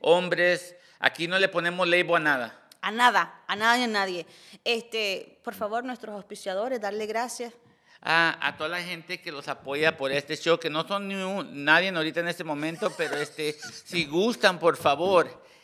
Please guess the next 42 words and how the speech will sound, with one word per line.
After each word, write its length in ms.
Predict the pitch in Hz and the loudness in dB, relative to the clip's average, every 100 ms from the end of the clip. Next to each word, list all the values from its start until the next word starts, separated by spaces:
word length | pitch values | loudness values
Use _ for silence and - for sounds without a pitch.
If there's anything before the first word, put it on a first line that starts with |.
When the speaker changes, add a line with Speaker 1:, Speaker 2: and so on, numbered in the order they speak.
| _ | _
Speaker 1:
eh, 800 | 135 147 156 151 143 139 131 131 135 | -6 -2 0 0 2 0 -2 -4 0
pueden, 360 | 156 180 190 | 0 2 0
este, 280 | 175 170 175 | -2 -2 -6
mandar, 440 | 160 156 151 156 | -4 0 4 4
este, 400 | 165 160 - 160 160 | 2 -2 -6 -4 -2
gustan 320 | 151 165 170 | -2 -2 -2
un 140 | 170 | -2
voiceover, 880 | 156 175 180 190 185 175 180 180 170 - - - | 0 2 0 0 0 0 2 2 2 -2 -20 -16
gustan, 360 | 139 151 170 160 | -10 -4 -2 0
este, 260 | 156 - 151 | 0 -2 -6
mencionarse 540 | 151 147 131 147 151 | -4 -4 0 0 0
aquí 180 | 156 160 | -4 -4
en 80 | 160 | -6
el 100 | 147 | -4
show, 320 | 175 165 165 | 0 0 -2
con 220 | 160 156 | -6 -4
mucha 440 | 175 214 214 - | -6 -8 -8 -10
Speaker 2:
A 20 | 160 | -14
Speaker 1:
confianza, 500 | 143 127 139 147 151 | -10 -10 -8 -6 -4
Speaker 2:
ver, 160 | 226 226 | -2 2
Speaker 1:
con 60 | 214 | 4
Speaker 2:
a 40 | 220 | 4
Speaker 1:
mucho 20 | |
Speaker 2:
ver, 200 | 240 247 | 4 4
a 60 | 226 | 6
Speaker 1:
amor. 80 | 226 | 8
Speaker 2:
ver, 120 | 226 220 | 8 8
a 80 | 220 | 4
ver, 200 | 208 196 | 2 2
dale 280 | 247 302 311 | 4 8 8
un 140 | 302 | 8
voiceover 580 | 277 302 302 285 285 262 | 8 8 8 8 10 8
de, 300 | 226 208 196 | 10 10 10
de, 160 | 196 190 | 6 0
qué 100 | 247 | 2
sé 160 | 269 | 2
yo, 380 | 220 196 180 170 | 6 8 8 4
un 220 | 185 226 233 | 0 0 4
abogado 560 | 233 226 214 208 220 | 4 6 8 8 8
que 120 | 226 202 | 4 0
promociona 760 | 175 165 165 - 196 190 190 | -2 -6 -6 -4 -2 2 2
divorcios. 680 | 185 202 220 - 160 - - | 4 8 8 6 -4 -6 -10